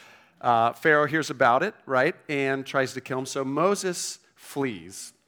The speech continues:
to Midian, right? He finds out, um, that his life is in danger, and he goes off to live in Midian. Uh, now, let me show you where we think Midian was. So, um, you got the top left, you got the, the Nile Delta, right, going into the Mediterranean Sea in Egypt.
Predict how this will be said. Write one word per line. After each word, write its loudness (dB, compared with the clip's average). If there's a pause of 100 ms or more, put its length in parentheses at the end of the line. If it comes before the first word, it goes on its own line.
(180)
to -10
Midian, -12
right? -10
He -10
finds -4
out, 0 (460)
um, -6
that -6
his -10
life 2
is -10
in -6
danger, -8 (200)
and -10
he -8
goes -4
off 0
to -10
live -6
in -12
Midian. -6 (880)
Uh, 0
now, 2
let -2
me 0
show -6
you -4 (100)
where -2
we -6
think -10
Midian -4 (340)
was. 0 (800)
So, -2
um, 4
you -4
got -2
the -12
top 4
left, 2
you -10
got 0
the, 2
the -6
Nile 2
Delta, -2
right, -2
going -6
into -6
the -10
Mediterranean -8
Sea -12
in -10
Egypt. -10